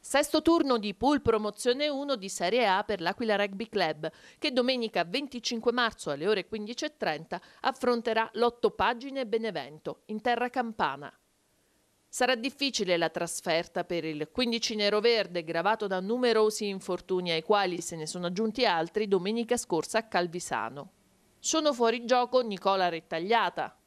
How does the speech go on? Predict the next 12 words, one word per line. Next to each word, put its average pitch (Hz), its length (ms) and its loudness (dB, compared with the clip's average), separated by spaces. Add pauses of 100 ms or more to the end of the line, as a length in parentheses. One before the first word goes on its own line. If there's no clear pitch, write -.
che 175 120 -6
lunedì 185 420 -4
sarà 175 300 2
operato 208 440 0
per 190 160 -4
la 165 120 -2
riduzione 190 640 -6
di 175 80 -10
una 165 160 -6
frattura 196 480 0
alla 175 120 4
mano, 160 460 -2